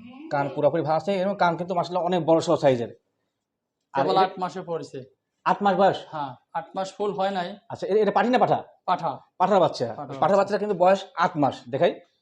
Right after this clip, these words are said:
Speaker 1: আট মাসে কিন্তু মোটামুটি অনেক বড় হয়েছে। এর মা কোনটা?
Speaker 2: এর মা হচ্ছে ওইটা।
Speaker 1: এটা?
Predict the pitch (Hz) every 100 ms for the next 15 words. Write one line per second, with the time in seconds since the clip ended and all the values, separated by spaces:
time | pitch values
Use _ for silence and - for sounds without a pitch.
0 | _ _ 139 151 185 202 214 220 220 233
1 | 208 247 196 165 156 131 - _ _ _
2 | - 220 226 226 226 214 269 - _ _
3 | _ _ - 170 170 175 170 160 160 151
4 | 151 _ _ _ _ _ - 165 131 -
5 | - - 175 175